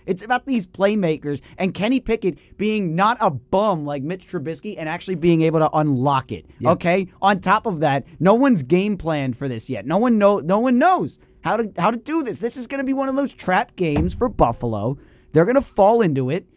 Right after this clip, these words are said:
Speaker 1: And honestly, you said it yourself. The defense is gonna, is gonna game plan for Diggs.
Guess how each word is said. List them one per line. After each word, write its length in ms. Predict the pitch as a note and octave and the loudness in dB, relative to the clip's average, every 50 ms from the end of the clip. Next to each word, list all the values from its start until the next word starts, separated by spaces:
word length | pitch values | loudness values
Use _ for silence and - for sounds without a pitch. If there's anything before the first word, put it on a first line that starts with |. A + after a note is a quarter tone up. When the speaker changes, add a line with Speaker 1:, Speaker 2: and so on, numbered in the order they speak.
| _ _ _ _ - | _ _ _ _ -4
Speaker 1:
And 260 | F3+ G#3 A3 A3 G#3 - | -4 -2 -2 -4 -4 0
honestly, 520 | F3+ G3+ B3 D#4 D#4 - - A#3 B3+ A#3 - _ - | 0 2 2 2 -2 -4 -4 -4 -6 -6 -6 _ -6
you 180 | D#3 F3+ A3+ C4 | -2 0 0 0
said 240 | - - C4 C4+ | -2 -2 -4 -4
it 60 | C4 B3+ | -4 -6
yourself. 360 | - B3 - D#4 D#4 B3 - | -10 -8 -6 -4 -4 -4 -2
The 100 | F3 E3 | -2 -4
defense 440 | B2+ - D#3 E3 - - G3 F#3+ - | -2 -2 -2 -2 0 -4 -4 -4 -4
is 100 | F3 E3 | -10 -6
gonna, 200 | F3+ E3 D3+ - _ _ _ _ _ | -2 -2 -2 -2 _ _ _ _ _
is 200 | - C#3+ B2 C3+ | -6 -6 -4 0
gonna 160 | C#3+ C#3 B2+ | 0 0 0
game 320 | G#2+ G2 C3+ C3 D3+ E3+ E3 | 0 -2 -2 0 0 0 -2
plan 260 | - F#3 F#3 G3 G#3 | 0 0 0 0 0
for 160 | - - A#3+ | -2 -4 -6
Diggs. 480 | F#3 - F3+ D#3 D3+ E3+ E3+ E3 - | -2 0 2 4 4 2 0 -4 -10